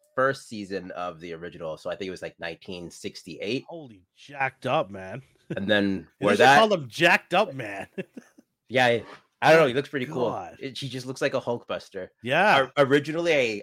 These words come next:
Speaker 1: I, I, I hated the look of all of these. And then I put on the first two episodes and they started fighting. And I was like, "Oh, okay."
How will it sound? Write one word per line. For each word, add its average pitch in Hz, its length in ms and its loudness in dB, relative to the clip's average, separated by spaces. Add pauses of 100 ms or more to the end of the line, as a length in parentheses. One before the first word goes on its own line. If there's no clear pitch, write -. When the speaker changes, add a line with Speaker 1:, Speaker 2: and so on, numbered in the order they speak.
Speaker 1:
I, - 0 -
I, 107 280 -2 (260)
I 98 140 -2
hated 127 340 -2
the 110 80 -8
look 117 220 -4
of 131 60 0
all 131 160 0
of 135 120 -4
these. 151 340 -10 (680)
And 113 180 -2
then 120 160 0
I 110 100 0
put 120 220 -4
on 113 380 -4 (560)
the 95 80 -18
first - 320 -8
two 107 100 -4
episodes 113 540 -6
and 95 100 -6
they 95 80 -8
started 92 320 -10
fighting. 98 500 -8
And 85 80 -10
I 85 40 -8
was 82 80 -12
like, 78 120 -14
"Oh, 95 320 -6
okay." 85 380 -12